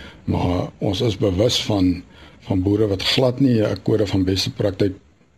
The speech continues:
uh, toepas nie. Om daai rede dan nou ook nie die sek-, die waarborge wat ons graag as rooi vleisprodusente vir die verbruiker wil gee,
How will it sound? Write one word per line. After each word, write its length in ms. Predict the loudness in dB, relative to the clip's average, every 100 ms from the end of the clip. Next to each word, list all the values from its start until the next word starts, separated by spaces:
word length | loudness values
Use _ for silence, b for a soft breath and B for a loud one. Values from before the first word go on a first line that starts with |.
| _
uh, 80 | -6 -6 0
toepas 420 | 0 2 0 2
nie. 200 | 0 -2 B B B B B B
Om 140 | -2 0
daai 280 | 2 2 4
rede 560 | 4 4 4 4 2 0
dan 180 | 2
nou 240 | 2 2 2
ook 140 | 2
nie 100 | 2
die 140 | 2 2
sek-, 380 | 2 0 0
die 140 | 0 2
waarborge 580 | 2 2 2 2 2 0
wat 180 | 0
ons 160 | -2 -2
graag 640 | 0 0 -2 -4 -8 -12 -6
as 240 | -4 -2
rooi 200 | 2 0
vleisprodusente 800 | 2 -2 -2 -2 0 0 0 0
vir 120 | -2 -4
die 100 | -4
verbruiker 500 | -4 -2 -2 -2 -2
wil 120 | -2
gee, 340 | -2 -2 -2